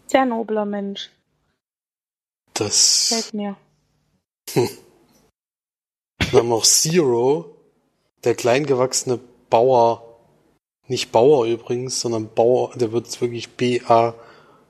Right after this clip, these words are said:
Speaker 2: U U A geschrieben. Bauer Singh <laughs> ist frech, charmant, humorvoll und kommt aus gutem Hause. Er ist Luxus und Reichtum gewohnt.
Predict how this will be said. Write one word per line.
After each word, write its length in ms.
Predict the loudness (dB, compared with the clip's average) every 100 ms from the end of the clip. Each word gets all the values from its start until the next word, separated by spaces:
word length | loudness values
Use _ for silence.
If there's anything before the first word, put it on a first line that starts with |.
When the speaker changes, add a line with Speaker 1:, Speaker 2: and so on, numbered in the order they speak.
| -6
Speaker 2:
U 60 |
U 340 | -6 -2 0 2
A 240 | 4 2
geschrieben. 520 | 0 -4 -4 -4 -6 -8 -20 -20 -20 _ _ _ _ _ _ _ _
Bauer 320 | 0 4 4
Singh 440 | 4 2 2 0 -4 -8 -18 _
<laughs> 340 | _ -20 -20 -2
ist 260 | 0 0
frech, 540 | -2 2 2 2 -2 -6
charmant, 560 | -4 -2 -2 -6 -6
humorvoll 480 | -8 -4 -4 -2 -4
und 160 | -4 -6
kommt 260 | -6 -6
aus 180 | -4 -6
gutem 400 | -4 -6 -6 -8
Hause. 360 | -6 -2 -2 -2 -10 _ -20 -20 -20 _ _ _ _ _ -2
Er 180 | 0 2
ist 260 | 0 -2
Luxus 460 | -2 -2 0 -2 0
und 80 | 0
Reichtum 500 | 2 0 -2 -2 -2
gewohnt. 680 | -2 -4 -6 -6 -6 -8